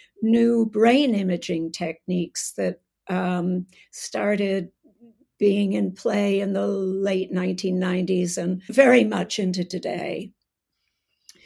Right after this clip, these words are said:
So we have, um, f-, magnetic resonance imaging and functional magnetic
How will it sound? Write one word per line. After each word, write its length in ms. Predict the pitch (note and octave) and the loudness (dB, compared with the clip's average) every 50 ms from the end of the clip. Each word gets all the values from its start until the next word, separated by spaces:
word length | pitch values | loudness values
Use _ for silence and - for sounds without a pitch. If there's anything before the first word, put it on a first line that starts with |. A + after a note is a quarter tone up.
| - - - - _ _ | -20 -20 -20 -20 _ _
So 540 | - - - D4+ C#4+ C#4 C4+ C4 B3+ A#3+ A3 | -4 4 6 8 10 10 10 8 6 4 2
we 220 | B3+ B3+ C4+ C4+ C4 | 0 0 2 2 0
have, 580 | A#3 C4+ C4+ B3+ B3+ A#3+ A#3+ A#3+ A#3 A3+ A3+ - | 0 0 2 2 2 2 2 2 0 0 -2 -4
um, 420 | - A3 A#3 A3+ A3+ A3+ A#3 A3 | -2 0 0 2 2 2 0 0
f-, 160 | G#3+ G#3+ - - - _ F#3+ G#3 A3+ G#3+ - - | -2 -4 -8 -16 -20 _ -20 -20 -18 -18 -12 -8
magnetic 680 | A3+ G#3+ - G#3+ G#3+ A3 A3+ A3+ A3+ A#3 B3 A#3+ - - | -4 -2 -2 -2 -2 0 0 0 2 0 0 -2 -2 -2
resonance 600 | A3+ A#3+ A3+ - A#3+ A3 A3 A3 A3 A3 - - | -2 -2 0 -2 -2 -2 -2 -4 -4 -4 -4 -2
imaging 600 | A3+ A3+ G#3+ G#3+ G#3 - A3+ G#3+ G#3 G3+ G#3 G#3 | -2 -2 -2 -4 -2 0 0 0 0 -2 -2 -2
and 160 | F#3+ F3+ F3+ | -2 -4 -4
functional 540 | - - G3 A3+ A3+ A#3 - A#3 A3+ A3+ A#3 | -6 -6 -6 -6 -6 -6 -4 -4 -2 -2 -2
magnetic 580 | A3+ A3 G#3 G#3+ - A3+ A3 G#3+ A3 G#3 G#3 | -2 -2 -4 -6 -6 -8 -8 -6 -8 -8 -10